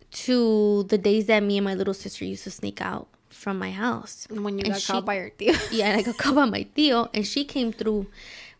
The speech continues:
Speaker 1: with me porque my mom was, like, telling my little sister, "You never noticed
Speaker 2: Oh,
Speaker 1: that she
Speaker 2: yeah.
Speaker 1: would leave,
Speaker 2: Yeah,
Speaker 1: blah, blah,
Speaker 2: yeah.
Speaker 1: blah." And my sister was like, "Honestly, no,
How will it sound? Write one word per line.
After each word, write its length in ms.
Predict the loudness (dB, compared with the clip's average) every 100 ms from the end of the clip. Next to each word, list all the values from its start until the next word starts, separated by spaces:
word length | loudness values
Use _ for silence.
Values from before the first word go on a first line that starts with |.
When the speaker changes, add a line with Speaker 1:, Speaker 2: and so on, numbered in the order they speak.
| -18 -16 -14
Speaker 1:
with 320 | 0 2 2
me 220 | 2 2 2
porque 540 | -2 0 0 2 -2 -6 -4
my 120 | -2
mom 280 | 0 0 0
was, 200 | -2 -4
like, 200 | -6 -6
telling 200 | -6 -4
my 100 | -4
little 180 | -4 -6
sister, 280 | -10 -12
"You 160 | -8 -6
never 240 | -6 -6
noticed 480 | -6 -4 -4 -4 -2
Speaker 2:
Oh, 180 | -2 0
Speaker 1:
that 60 | 0
she 80 |
Speaker 2:
yeah. 120 | 0 0
Speaker 1:
would 80 | 0
leave, 360 | -2 -2 -4 -6
Speaker 2:
Yeah, 60 |
Speaker 1:
blah, 80 | -6
blah, 80 | -6
Speaker 2:
yeah. 80 | -4
Speaker 1:
blah." 140 | -4 -4
And 80 | -4
my 80 | -6
sister 180 | -8 -12
was 160 | -12
like, 220 | -12 -12 -16 -20 -20 -20 -20 -14
"Honestly, 460 | -10 -8 -6 -6 -4
no, 180 | -4